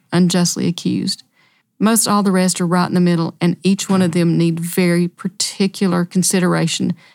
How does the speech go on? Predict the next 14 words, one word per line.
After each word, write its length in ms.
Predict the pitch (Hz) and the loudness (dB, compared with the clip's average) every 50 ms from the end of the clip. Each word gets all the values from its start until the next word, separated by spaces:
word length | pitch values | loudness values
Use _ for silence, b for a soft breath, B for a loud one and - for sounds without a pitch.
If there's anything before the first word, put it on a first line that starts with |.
| b b | b b
to 100 | - 185 | -4 -4
figure 320 | 175 - 190 185 170 175 | -2 0 -2 0 0 0
out 140 | 170 170 170 | -2 -2 -2
the 80 | - 165 | -4 -4
best 400 | 160 165 - 165 165 170 - - | -6 -2 -2 -2 0 0 0 0
thing 120 | 175 175 | 0 0
to 80 | 165 165 | 0 -2
do, 240 | 165 170 156 156 - B B B B B B | -2 -2 -2 -2 -4 B B B B B B
because 300 | 170 - 170 156 151 - | -2 0 0 0 -2 -2
just 400 | - - 196 208 233 220 - - | -4 -2 0 0 0 0 0 0
sending 260 | 233 214 208 202 190 | 2 2 2 2 2
them 120 | 190 175 | 2 0
to 100 | 175 185 | 0 -2
jail 420 | 165 165 180 180 185 185 185 185 | -2 0 0 0 2 0 0 -2